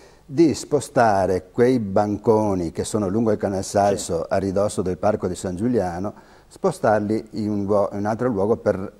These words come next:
Speaker 1: rendere omogenea l'area di San Giuliano, e si ipotizzò di, eh, spostarli all'Isola delle Statue.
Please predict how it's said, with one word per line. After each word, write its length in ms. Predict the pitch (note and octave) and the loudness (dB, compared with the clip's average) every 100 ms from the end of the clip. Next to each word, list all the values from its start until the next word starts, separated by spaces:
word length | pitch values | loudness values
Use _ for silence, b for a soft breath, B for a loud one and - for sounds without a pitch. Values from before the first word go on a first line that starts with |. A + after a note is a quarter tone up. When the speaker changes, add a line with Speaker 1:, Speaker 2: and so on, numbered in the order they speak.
| _ - | _ -4
Speaker 1:
rendere 420 | G2+ G#2+ G#2+ G#2+ | 0 2 2 0
omogenea 640 | G2+ A#2 G#2+ F2+ G#2 G#2 G2 | 2 0 2 2 2 2 2
l'area 260 | G2 G2 | 2 2
di 100 | G2+ | 0
San 180 | - G2+ | -4 -6
Giuliano, 500 | G2 F#2+ E2 D#2+ F2 b b b b b b | -6 -6 -8 -10 -14 b b b b b b
e 120 | F#3+ | -4
si 140 | - G3 | -2 -2
ipotizzò 800 | - E3+ F#3+ G#2+ G#2+ G#2 G2 - | -2 -2 -2 2 4 4 2 -6
di, 440 | A2+ G2 A#2+ B2 | -10 -2 0 0
eh, 460 | G#2 G2+ G#2 G2+ F#2+ | 0 0 0 2 0
spostarli 600 | F#2 C3+ A#2 G#2+ G2 G#2+ | -2 -4 -2 -2 0 2
all'Isola 540 | B2 G#2+ G#2+ G2+ A2 G#2+ | 2 2 0 0 2 0
delle 260 | G2 G2+ | 0 -4
Statue. 640 | F#2 - D#2+ D#2 - D#2+ | -6 -4 -6 -6 -10 -16